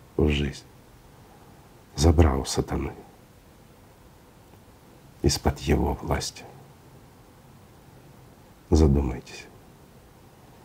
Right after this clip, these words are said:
достойна ли жизнь такого человека, который противостоит самому сатане,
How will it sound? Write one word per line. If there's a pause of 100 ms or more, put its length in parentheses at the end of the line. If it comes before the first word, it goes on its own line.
(720)
достойна
ли
жизнь
такого
человека, (1080)
который (760)
противостоит
самому
сатане,